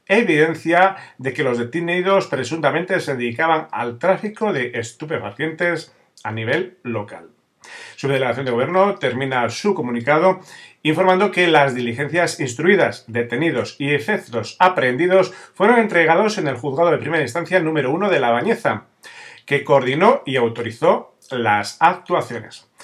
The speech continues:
Como resultado de esta operación policial, la Guardia Civil de La Bañeza da desactivi-, da por desactivado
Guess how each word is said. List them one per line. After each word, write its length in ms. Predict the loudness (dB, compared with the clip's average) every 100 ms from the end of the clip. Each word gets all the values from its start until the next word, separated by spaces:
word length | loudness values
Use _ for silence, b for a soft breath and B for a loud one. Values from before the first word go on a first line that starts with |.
| B B
Como 200 | -4 -2
resultado 600 | -2 -4 0 4 4 2
de 400 | 0 -2 -2 -6 _
esta 220 | -2 0
operación 540 | 0 -2 -2 -2 -2 -4
policial, 560 | -6 -2 6 8 8 B B
la 120 | -2
Guardia 380 | 4 6 6 2
Civil 580 | 0 -6 0 0 0 -2
de 100 | 2
La 100 | 2
Bañeza 560 | 2 0 4 4 4 B B B B B -14
da 260 | 6 8
desactivi-, 680 | 8 4 -2 -2 -6 -8 -12 _
da 340 | 4 6 6
por 160 | 2 -4
desactivado 920 | -4 -6 -6 0 2 6 4 4 -8